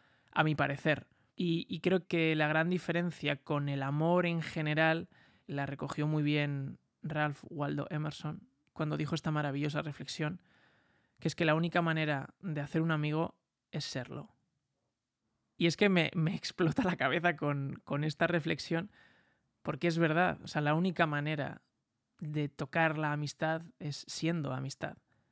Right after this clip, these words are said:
Si lo piensas, tipos de amor hay muchos, tipos de familia también hay muchos. Por poner un ejemplo, tú puedes ser amado o amada y,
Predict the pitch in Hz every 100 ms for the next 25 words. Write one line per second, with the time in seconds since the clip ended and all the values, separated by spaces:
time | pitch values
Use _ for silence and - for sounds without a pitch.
0 | _ _ _ _ _ - 160 156 180 190
1 | 185 175 160 185 160 151 156 160 151 160
2 | - 131 - 147 160 156 151 147 147 160
3 | 147 147 139 156 190 - - - _ _
4 | _ _ - 147 147 151 170 175 180 180
5 | 185 175 156 165 165 - 165 151 151 147
6 | 143 147 - _ _ 156 160 170 147 -
7 | - _ _ _ 143 143 165 170 151 -
8 | _ _ _ _ _ _ - 151 139 135
9 | 135 135 131 131 -